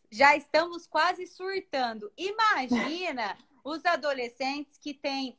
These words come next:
Speaker 1: os, é, o vínculo social com os amigos agora e não tá encontrando, e aí vai se enfiar mais dentro do quarto e quer ficar sozinho. É, esses dias eu tava conversando, é, numa live com, com outro profissional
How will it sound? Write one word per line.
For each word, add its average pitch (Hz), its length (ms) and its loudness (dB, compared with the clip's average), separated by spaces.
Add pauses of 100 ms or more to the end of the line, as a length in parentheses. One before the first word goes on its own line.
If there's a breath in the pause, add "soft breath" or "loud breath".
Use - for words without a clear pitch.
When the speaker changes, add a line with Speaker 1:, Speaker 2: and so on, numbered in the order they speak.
(220)
Speaker 1:
os, 254 320 -10
é, 254 240 8
o 247 100 2
vínculo 285 380 -4
social 277 480 4
com 269 220 -2
os 262 120 -6
amigos 240 760 -2
agora 233 720 2
e 277 120 -10
não 285 160 -10
tá 269 220 -2
encontrando, 262 1120 -2 (320)
e 269 220 -4
aí 285 240 4
vai 294 160 -4
se 294 120 -14
enfiar 277 420 -2
mais 269 320 -2
dentro 262 280 -10
do 233 100 -16
quarto 254 540 0
e 269 60 -14
quer 262 180 -8
ficar 247 280 -8
sozinho. 262 880 -6 (420)
É, 214 1000 0
esses 220 200 -16
dias 262 140 -6
eu 277 100 -10
tava 269 240 0
conversando, 254 1000 -2
é, 226 240 -6
numa 240 300 0
live 214 440 0
com, 214 500 -8
com 214 280 -8
outro 214 220 -6
profissional 220 840 8